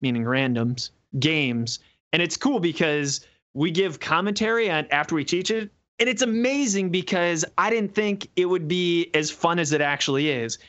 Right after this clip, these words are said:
For instance, two weeks ago, I taught a group Sushi Go, and then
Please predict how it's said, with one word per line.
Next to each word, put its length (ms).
For 140
instance, 320
two 180
weeks 240
ago, 360
I 120
taught 280
a 80
group 500
Sushi 460
Go, 420
and 180
then 200